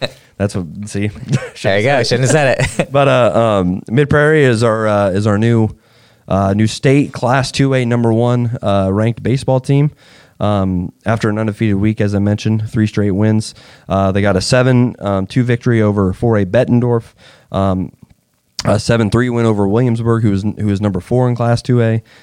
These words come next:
Speaker 2: And then, uh, they throttled West Branch ten two, um, there to end the week on Friday. Um, so, you know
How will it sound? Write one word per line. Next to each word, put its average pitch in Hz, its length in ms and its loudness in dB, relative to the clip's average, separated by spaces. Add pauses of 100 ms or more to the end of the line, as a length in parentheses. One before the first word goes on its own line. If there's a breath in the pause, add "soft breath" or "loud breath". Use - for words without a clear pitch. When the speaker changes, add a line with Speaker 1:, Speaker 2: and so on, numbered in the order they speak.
(140 soft breath)
Speaker 2:
And 98 160 -2
then, 98 240 0
uh, 92 380 -2
they 90 100 -2
throttled 92 420 -2
West 95 280 -4
Branch 92 400 -2
ten 95 340 -4
two, 92 360 -2 (460 soft breath)
um, 82 460 -6 (160)
there 87 180 -4
to 87 80 -4
end 87 180 -4
the 85 60 -4
week 85 220 -6
on 82 140 -4
Friday. 82 440 -4 (480 soft breath)
Um, 82 320 -6
so, 87 480 -2 (500)
you 80 80 -6
know 85 180 -4